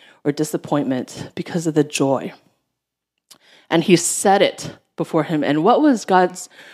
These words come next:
what was Jesus's joy? What was it that Jesus saw at the end that made everything else, the journey of hardship and difficulty, almost nothing? He despised it. And it was actually the joy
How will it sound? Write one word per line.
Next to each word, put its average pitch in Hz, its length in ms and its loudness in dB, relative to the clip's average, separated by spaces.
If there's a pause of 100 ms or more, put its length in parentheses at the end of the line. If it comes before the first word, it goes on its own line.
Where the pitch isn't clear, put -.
(180)
what 180 160 4
was 294 180 2
Jesus's 196 600 -2
joy? 151 420 -2 (960)
What 208 160 4
was 262 160 0
it 220 60 -10
that 170 160 2
Jesus 185 300 -4
saw 160 360 4 (560)
at - 120 -6
the 160 180 0
end 180 380 0 (320)
that 160 140 2
made 170 260 4
everything 247 480 2
else, 139 300 0
the 160 100 -2
journey 190 380 2
of 185 80 4
hardship 190 460 0
and 185 100 -2
difficulty, 147 600 -2 (420)
almost 214 380 4
nothing? 151 480 -2 (680)
He - 160 -14
despised 151 580 -4
it. - 160 -12 (920)
And 180 160 2
it 226 60 4
was 233 160 2
actually 208 420 -2
the 151 220 -4
joy 196 540 2